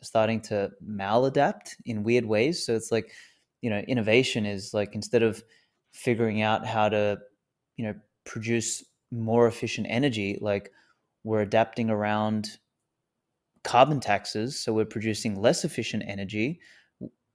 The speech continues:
and digging up the fucking planet and, you know, doing shit like that. Or alternatively,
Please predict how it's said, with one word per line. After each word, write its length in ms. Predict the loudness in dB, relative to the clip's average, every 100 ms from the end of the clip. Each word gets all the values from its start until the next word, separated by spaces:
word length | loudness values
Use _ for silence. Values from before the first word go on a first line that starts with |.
| _ _ -10 -4
and 320 | -2 -2 -2
digging 280 | 0 2 4
up 260 | 2 0
the 60 | -8
fucking 380 | -4 -4 -6 -10
planet 640 | -8 -2 0 2 0 -4 -12 _ _ _ _
and, 600 | 0 2 2 2 0 -6 _ _ _ _ _ _
you 80 | -2
know, 100 | 0
doing 300 | 2 2 2
shit 260 | 2 2 2
like 200 | 2 6
that. 320 | 8 8 6
Or 380 | 6 8 8 4 -10 -20 _ _ _ _ _
alternatively, 840 | 0 4 4 4 4 4 2 0